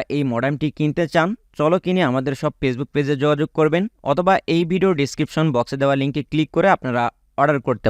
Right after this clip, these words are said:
পারবেন। এলটি ফোর জি ইউএসবি modem with Wi-Fi hotspot,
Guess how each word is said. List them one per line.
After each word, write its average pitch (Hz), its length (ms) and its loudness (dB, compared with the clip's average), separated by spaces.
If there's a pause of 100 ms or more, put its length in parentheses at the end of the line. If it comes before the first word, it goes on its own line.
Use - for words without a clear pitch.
পারবেন। 98 260 2 (360)
এলটি 175 280 2 (220)
ফোর 185 200 2 (120)
জি 190 140 2 (260)
ইউএসবি 151 360 0 (140)
modem 123 260 0 (180)
with 143 240 -2 (200)
Wi-Fi 127 280 0 (100)
hotspot, 120 340 0